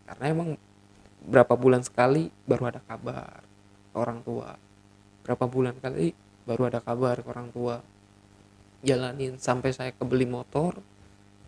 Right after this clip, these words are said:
itu dibeliin dia real cash. Baru beli pun saya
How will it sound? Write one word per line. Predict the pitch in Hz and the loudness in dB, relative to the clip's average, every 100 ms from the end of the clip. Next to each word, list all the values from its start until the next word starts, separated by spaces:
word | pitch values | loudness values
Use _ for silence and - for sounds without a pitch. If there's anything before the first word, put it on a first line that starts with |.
| - - | -20 -8
itu | 131 147 | 0 4
dibeliin | 151 131 135 120 135 | 6 6 4 4 4
dia | 135 131 147 - - | 6 6 2 -14 -4
real | 139 151 175 180 | 8 8 8 2
cash. | - 127 196 - - - - - - - - - 101 - - - - - - - - - - 147 | -2 0 2 2 0 -4 -20 -20 -20 -20 -20 -20 -20 -20 -20 -20 -20 -20 -20 -20 -20 -20 4 12
Baru | 147 147 151 151 | 12 12 12 12
beli | 143 143 143 | 10 10 8
pun | 151 170 160 | 8 4 8
saya | 139 | 8